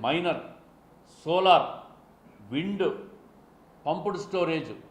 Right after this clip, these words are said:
ఇరవై ఏడు ప్రాజెక్టులు, లక్షా పదివేల కోట్లు, లక్షా పదివేల కోట్ల పెట్టుబడితో ఇవన్నీ కూడా సోలారు, విండ్, పంప్డ్ స్టోరేజ్ కింద రాయలసీమలో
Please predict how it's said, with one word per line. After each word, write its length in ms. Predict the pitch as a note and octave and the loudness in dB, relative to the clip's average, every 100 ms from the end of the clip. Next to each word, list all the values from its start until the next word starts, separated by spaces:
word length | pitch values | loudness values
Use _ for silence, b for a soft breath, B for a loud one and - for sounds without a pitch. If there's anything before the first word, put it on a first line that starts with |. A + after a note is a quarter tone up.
| - - - - | -20 -20 -20 -20
ఇరవై 500 | A2 D#3 G3 G3 G3 F#3+ F#3+ | -6 0 2 4 2 2 0
ఏడు 160 | F3+ - | -2 -4
ప్రాజెక్టులు, 600 | C#3+ D#3+ G3 G3 - G3+ G#3 - - - - A#2 C3+ | 2 4 4 -2 -8 -8 -8 -12 -20 -20 -20 -2 0
లక్షా 420 | D#3 - G3+ F#3+ F#3+ - - - - | 0 -2 2 4 2 -2 -12 -20 -4
పదివేల 640 | D#3 E3 F3 F3 F3+ F3 E3 F3+ | -2 0 -2 -2 0 0 -2 0
కోట్లు, 320 | G#3+ D#3 A#2 - - - - - - - - - - - - | -2 -2 -10 -14 -20 -20 -20 -20 -20 -20 -20 -20 -20 -20 -10
లక్షా 380 | A#2+ D3 - G#3 G3 | -4 -4 2 4 4
పదివేల 460 | F#3+ F3 F3 F3 E3+ | 2 0 0 0 -2
కోట్ల 340 | E3 F#3+ G3+ G#3+ | -2 -4 -4 -6
పెట్టుబడితో 600 | F3 E3+ F#3+ F#3 - A#3+ A3+ - - - - - - - | -6 -4 -4 -4 0 0 0 -4 -16 -20 -20 -20 -20 -10
ఇవన్నీ 400 | B2 D3+ F3+ G#3 | -4 -4 -4 -6
కూడా 300 | - F#3+ F#3 C#3+ - - - - - - - - - - - - - - - - - | -4 2 4 2 -2 -14 -20 -20 -20 -20 -20 -20 -20 -20 -20 -20 -20 -20 -20 -20 -2
సోలారు, 500 | E3+ F#3+ F#3+ G3 G#3 G#3 | 2 6 8 8 6 2
విండ్, 320 | D#3 F3+ F#3+ G3+ G#3 | 0 -4 -2 -2 0
పంప్డ్ 340 | D#3+ E3 G3 F#3 | 0 0 -2 -6
స్టోరేజ్ 420 | - F#3+ F3+ E3+ | -6 -4 -4 -6
కింద 200 | G3 G3 G#3 D3 | -8 2 2 4
రాయలసీమలో 840 | D3 F3+ F#3 F#3 E3+ F#3 F3 F3+ | 4 6 4 0 -2 -4 -4 -2